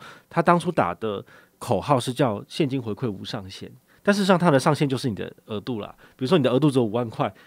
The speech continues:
你不可能刷一百万，你只要一角进去的钱，它都是不给你额外的回馈哦，所以还蛮烂的。但是你也知道，其实这些外商银行给你的额度都很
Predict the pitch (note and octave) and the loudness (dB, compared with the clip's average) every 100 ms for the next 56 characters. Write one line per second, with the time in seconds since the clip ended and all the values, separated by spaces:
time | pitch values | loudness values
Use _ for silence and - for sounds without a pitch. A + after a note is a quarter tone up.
0 | _ _ C#3 G3 D3+ B2+ C#3+ D3 G2 G#2 | _ _ -4 -2 -2 0 0 0 -2 -6
1 | G2 - - _ - F3+ D3+ E3 G#3+ C#3+ | -10 -12 -20 _ -8 -4 0 2 2 2
2 | A2 C#3+ C3+ - G2 B2 A#2+ C3 A#2 G2 | 0 0 -2 -2 -4 -2 -2 -4 -4 -4
3 | G2 - A#2 C#3 A2+ G2 F#2 G2 F#2+ G#2 | -4 -6 0 0 0 -2 -4 -8 -10 -12
4 | F#2+ C3 G#2 F#2 F#2 A#2+ C3+ C3+ A2 G#2+ | -2 0 2 0 0 4 4 4 -2 -4
5 | B2+ A#2 G#2+ G#2+ - - - - - G#3+ | 0 0 0 -10 -12 -20 -20 -20 2 4
6 | A3 A3 E3+ - - F3+ D3+ E3 A#2+ - | 6 2 -2 -8 4 6 6 6 4 2
7 | _ - G3 G3 F#3 G3 E3+ D#3+ C3 A#2+ | _ 0 2 2 6 8 8 6 2 0
8 | G#2 A2+ G2+ - G#2 B2 G#2+ | 0 0 0 -4 -4 -2 -4